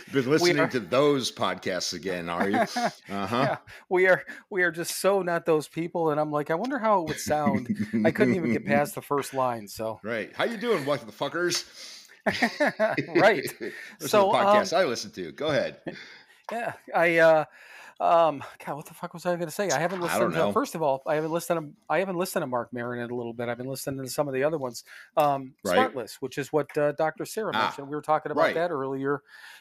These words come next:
Speaker 1: And, um, honestly, tho-, those guys are funny. I mean, they're, again, celebrity guests and all that stuff,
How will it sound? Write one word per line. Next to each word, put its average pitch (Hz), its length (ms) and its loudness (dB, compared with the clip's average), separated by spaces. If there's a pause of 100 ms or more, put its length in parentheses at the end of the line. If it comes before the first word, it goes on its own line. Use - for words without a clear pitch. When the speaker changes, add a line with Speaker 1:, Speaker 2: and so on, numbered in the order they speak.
Speaker 1:
And, 156 280 -2
um, 139 400 2
honestly, 202 400 -6
tho-, 175 240 0
those 190 180 -4
guys 269 200 -2
are 240 60 -10
funny. 165 360 -2
I 110 40 -10
mean, 123 180 -10
they're, 131 320 -4 (320)
again, 139 300 0
celebrity 151 500 -2
guests 139 440 -2
and 139 120 0
all 139 160 4
that 131 140 0
stuff, 135 260 0